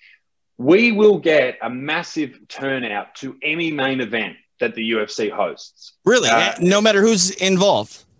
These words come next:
Speaker 1: It will, it will not matter if it's, well, I mean, you know, if, if it's a,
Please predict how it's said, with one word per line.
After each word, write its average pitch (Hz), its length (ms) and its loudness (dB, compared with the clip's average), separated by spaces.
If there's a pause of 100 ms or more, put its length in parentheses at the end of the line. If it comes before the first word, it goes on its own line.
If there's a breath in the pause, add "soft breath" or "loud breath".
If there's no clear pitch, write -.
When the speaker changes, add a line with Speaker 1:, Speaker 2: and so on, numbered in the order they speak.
(420)
Speaker 1:
It 202 320 -6
will, 190 260 4
it 190 100 2
will 196 120 4
not 190 280 2
matter 170 400 2
if 147 120 -6
it's, 143 240 -6
well, 160 320 2
I 156 60 0
mean, 165 240 -2
you 170 80 0
know, 92 240 -8
if, 147 160 -10
if 147 240 -8
it's 139 180 -10
a, 165 160 -4